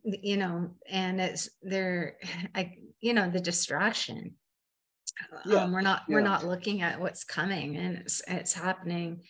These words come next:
Speaker 1: you know, in real time, this stuff.
Speaker 2: Yeah, no, that's probably a good place to end, because I think that's a,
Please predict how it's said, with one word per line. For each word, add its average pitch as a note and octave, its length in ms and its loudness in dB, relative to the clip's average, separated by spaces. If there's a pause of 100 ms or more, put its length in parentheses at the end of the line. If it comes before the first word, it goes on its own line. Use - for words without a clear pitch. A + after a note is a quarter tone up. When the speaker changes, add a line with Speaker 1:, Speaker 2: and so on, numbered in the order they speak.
(120)
Speaker 1:
you F3+ 100 -4
know, F3+ 140 2
in F3 60 2
real F3+ 260 2
time, F3+ 420 -4
this D#3+ 240 2
stuff. - 400 -6 (1400)
Speaker 2:
Yeah, B2+ 260 2 (140)
no, B2 320 -2
that's B2+ 400 -4 (840)
probably G#2+ 360 -2
a G2 40 -2
good G2+ 300 -4
place F#2 380 -6
to F#2 160 -6
end, F#2+ 280 -6
because F#2 280 -8
I F#2 120 -6
think F#2 180 -12
that's F#2 280 -10
a, G2 60 -8